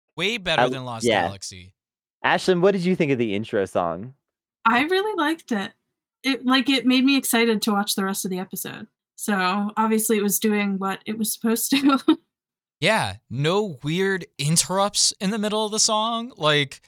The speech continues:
Speaker 3: Mm-mm.
Speaker 1: just fluid all throughout. You got the fucking guitars going, everything. Good. Power Rangers, Lightspeed, Rescue, you know, like, classic.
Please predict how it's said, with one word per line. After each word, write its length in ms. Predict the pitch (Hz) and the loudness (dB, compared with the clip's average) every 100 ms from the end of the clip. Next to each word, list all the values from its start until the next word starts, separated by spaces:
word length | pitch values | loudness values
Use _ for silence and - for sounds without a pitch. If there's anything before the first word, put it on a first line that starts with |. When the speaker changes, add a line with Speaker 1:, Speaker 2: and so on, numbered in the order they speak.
| - | -6
Speaker 3:
Mm-mm. 320 | 247 233 233 | -2 0 0
Speaker 1:
just 240 | 185 170 - _ _ _ _ - | 0 -4 -8 _ _ _ _ -12
fluid 360 | 247 254 240 | -8 -4 -4
all 320 | 240 175 202 202 | -2 0 0 -2
throughout. 520 | 208 202 190 196 196 | -6 -2 0 0 -2
You 120 | 151 | -2
got 280 | 147 175 180 | 0 0 0
the 120 | 156 | -8
fucking 640 | - 180 170 151 127 113 120 _ - | -10 -10 -8 -10 -10 -10 -16 _ -10
guitars 680 | 151 - 220 226 220 220 165 | -6 -2 0 0 0 -4 -8
going, 280 | 165 156 - _ _ _ | -10 -12 -16 _ _ _
everything. 760 | 202 226 247 240 226 226 220 202 _ _ - 262 | 2 2 0 -6 -6 -8 -8 -12 _ _ -14 -4
Good. 300 | 175 151 113 _ _ _ _ - | -2 -2 -4 _ _ _ _ 0
Power 280 | 277 277 247 | 0 0 -2
Rangers, 600 | 226 226 185 226 220 175 | -2 -2 -6 -8 -8 0
Lightspeed, 680 | 185 196 - - 202 180 | 2 4 2 -2 -6 -4
Rescue, 600 | 302 294 - - 294 220 160 | 0 0 0 0 0 -2 -2
you 120 | 202 | -2
know, 180 | 220 233 | 0 0
like, 320 | 220 196 - _ _ _ _ _ _ - | 2 0 -2 _ _ _ _ _ _ -20
classic. 920 | - 240 269 269 262 - - 160 98 | -16 -4 2 2 4 2 0 -2 -10